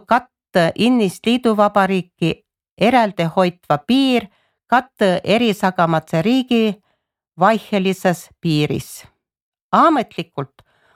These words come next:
om sioni aoni kontrolljuun selle, et piirileping katte riigi vaihel om ala kirjotamalda. Tukev juun aoluulise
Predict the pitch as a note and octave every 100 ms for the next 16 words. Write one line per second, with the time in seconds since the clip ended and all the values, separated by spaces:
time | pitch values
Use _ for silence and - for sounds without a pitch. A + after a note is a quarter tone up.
0 | - A3 F#3+ - D4 D#4 D4+ G#3 F#3 E3
1 | D#3+ - - - F3+ F#3 - A3+ B3+ A#3+
2 | F#3+ C#3+ C3 B2+ _ _ - - A#3+ A3
3 | E3 D#3 - - D#4 D#4 G3+ E3+ - E3
4 | C3 - _ - A#3+ - D#3+ G#3 C4 B3+
5 | A3+ A3+ G#3 - G#3+ G3 _ _ _ _
6 | - F#3+ C4 C4+ B3 _ _ _ _ _
7 | _ _ - F3 G#3 G#3+ G#3 _ D#3+ D3
8 | C#3+ - C#3+ C#3+ C#3 - - _ _ _
9 | _ _ _ _ _ - C#4+ - C4+ A#3
10 | C4 A#3+ F3 D3 - _ G#3 C#4 B3+ G#3
11 | F#3+ F3 E3 D#3 - C3+ C#3